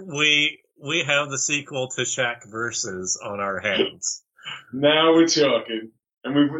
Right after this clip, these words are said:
Speaker 2: then, then they all race a cheetah.
Speaker 1: Then they all ra-, yes.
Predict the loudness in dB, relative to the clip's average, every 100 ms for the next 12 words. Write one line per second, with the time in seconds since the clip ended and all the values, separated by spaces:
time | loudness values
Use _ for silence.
0 | 2 2 2 0 2 4 4 4 4 2
1 | -8 -8 -8 -8 -18 _ _ _ _ _
2 | _ _ _ _ -10 -2 2 2 2 2
3 | 2 2 2 -2 -6